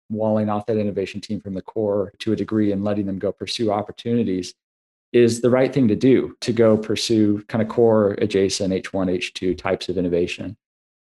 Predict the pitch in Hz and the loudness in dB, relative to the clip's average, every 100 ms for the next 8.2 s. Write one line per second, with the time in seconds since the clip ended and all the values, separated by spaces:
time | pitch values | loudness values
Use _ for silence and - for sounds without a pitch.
0 | _ 127 127 147 208 - 143 127 117 113 | _ 2 4 4 4 4 6 6 6 4
1 | 117 143 151 139 123 117 104 - 110 110 | 4 2 4 2 2 2 0 0 -2 -2
2 | 107 110 98 101 - 104 107 101 90 - | -4 -6 -4 -6 -4 -6 -4 -6 -4 -2
3 | 104 98 92 - - 110 107 147 165 151 | 0 2 0 -4 -4 -2 2 2 0 0
4 | 117 127 113 110 98 92 107 104 104 - | -2 0 0 0 0 0 0 0 -2 -4
5 | 95 90 98 101 95 98 95 92 95 95 | -4 -2 -2 -2 -2 -2 -4 -2 0 0
6 | 92 - 120 104 92 - 101 92 104 90 | -2 -2 -4 -2 -4 -2 -2 -2 -6 -6
7 | 90 90 80 85 - 87 78 85 82 - | -6 -6 -8 -12 -12 -10 -10 -10 -10 -12
8 | 78 85 | -14 -16